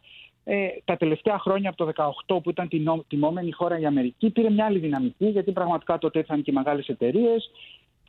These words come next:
και έχει πάρει μια νέα, αν θες, πνοή. Παρ' όλα αυτά, ε, ο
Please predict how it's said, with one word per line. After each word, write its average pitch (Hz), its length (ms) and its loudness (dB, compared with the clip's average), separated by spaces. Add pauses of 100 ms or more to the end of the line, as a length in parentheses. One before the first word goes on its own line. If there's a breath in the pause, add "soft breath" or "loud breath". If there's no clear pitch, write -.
(140)
και 254 100 2
έχει 247 160 0
πάρει 233 300 0
μια 214 260 2
νέα, 208 260 2
αν 196 120 -4
θες, 208 340 -2
πνοή. 190 580 0 (600 loud breath)
Παρ' 139 160 0
όλα 185 160 2
αυτά, 190 420 -4 (540)
ε, 202 40 2
ο 175 60 2